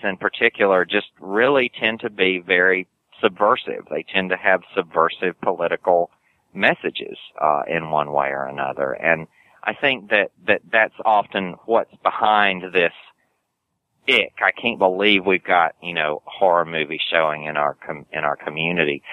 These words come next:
I, I've actually, um, quick personal story. I've actually come across this in, um, in reactions to my book. Um, when I was doing the, uh, kind of the regional,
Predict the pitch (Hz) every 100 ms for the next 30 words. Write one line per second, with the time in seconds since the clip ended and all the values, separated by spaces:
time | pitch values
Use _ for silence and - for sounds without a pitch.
0 | - - 156 - 185 277 277 - 196 -
1 | - 127 - - 131 123 117 _ _ _
2 | _ _ _ - 170 - 147 147 127 110
3 | - 120 113 113 147 240 - 202 185 147
4 | - 120 123 - 117 104 98 _ 104 107
5 | 104 98 - 90 90 87 87 _ 107 101
6 | 101 98 98 - 104 90 - - 104 95
7 | - 98 95 85 101 131 82 - - 92
8 | 95 92 92 _ _ _ _ 123 120 123
9 | 131 - 120 117 107 98 95 90 85 82
10 | 85 85 85 - 101 85 82 95 120 123
11 | 98 90 85